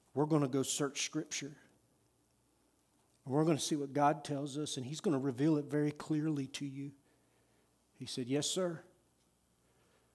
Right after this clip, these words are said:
Two days later, he calls me back. He says, The only thing that I can allow to mas-, be the master of my life is Jesus.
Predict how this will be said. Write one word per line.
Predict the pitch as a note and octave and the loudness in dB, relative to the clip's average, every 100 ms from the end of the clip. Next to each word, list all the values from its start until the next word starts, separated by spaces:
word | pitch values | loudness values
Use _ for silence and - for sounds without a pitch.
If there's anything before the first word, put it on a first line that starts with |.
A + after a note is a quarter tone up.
| _ _ _ _ _ _ _ | _ _ _ _ _ _ _
Two | - | 0
days | C#3+ C#3+ C3+ | 6 6 4
later, | D3 C3+ | 2 2
he | C3+ | 2
calls | D3 D3+ | 2 2
me | C#3 C#3 | 2 0
back. | C#3+ C3+ | 0 -2
He | D#3+ | -4
says, | - D3+ C#3+ C3 - _ _ _ _ _ _ _ _ _ _ _ - - | -6 -6 -6 -8 -14 _ _ _ _ _ _ _ _ _ _ _ -16 0
The | |
only | D#3 D#3 E3 | 4 8 8
thing | D#3 D#3+ D#3 | 6 4 4
that | D3 | 4
I | D3 | 4
can | D#3 D3 | 4 2
allow | C#3+ C#3 D3 | 2 4 4
to | D3+ C#3+ | 2 0
mas-, | C3+ C#3+ D3 - | -2 -2 -4 -2
be | E3 | -2
the | D3+ | 0
master | C3+ C#3 D3 D3 - D#3 | 0 0 0 -2 -2 -4
of | D#3 C3+ | -4 -4
my | C#3+ | -2
life | C3 B2+ B2 C#3 C3 - - _ _ _ _ _ _ _ _ _ _ _ _ _ _ | 0 0 -2 -6 -14 -16 -18 _ _ _ _ _ _ _ _ _ _ _ _ _ _
is | C#3 A2+ | -8 -8
Jesus. | A2 B2+ C3 A#2 A2+ - - | -6 -4 -4 -6 -8 -10 -12